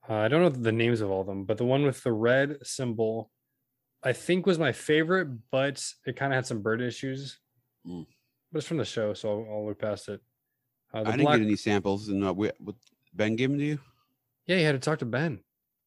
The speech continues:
Speaker 1: Ben had the hookup.
Speaker 2: Well, yeah, she did. She works for him.
Speaker 1: The,
Speaker 2: Um, I
Speaker 1: um, the
Speaker 2: did, I, I did snag the Connecticut.
Speaker 1: That was my second favorite.
Speaker 2: Yeah, that has
Speaker 1: And
Speaker 2: a
Speaker 1: y-
Speaker 2: Connecticut wrapper and binder.
Speaker 1: I did not know that,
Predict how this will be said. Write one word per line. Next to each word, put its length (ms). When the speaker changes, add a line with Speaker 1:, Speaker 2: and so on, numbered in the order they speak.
Speaker 1:
Ben 80
had 100
the 60
hookup. 300
Speaker 2:
Well, 100
yeah, 180
she 180
did. 220
She 100
works 240
for 120
him. 120
Speaker 1:
The, 60
Speaker 2:
Um, 120
I 40
Speaker 1:
um, 80
the 160
Speaker 2:
did, 100
I, 120
I 60
did 220
snag 340
the 80
Connecticut. 500
Speaker 1:
That 160
was 160
my 120
second 320
favorite. 300
Speaker 2:
Yeah, 280
that 160
has 180
Speaker 1:
And 20
Speaker 2:
a 60
Speaker 1:
y- 80
Speaker 2:
Connecticut 520
wrapper 400
and 220
binder. 360
Speaker 1:
I 120
did 180
not 180
know 200
that, 300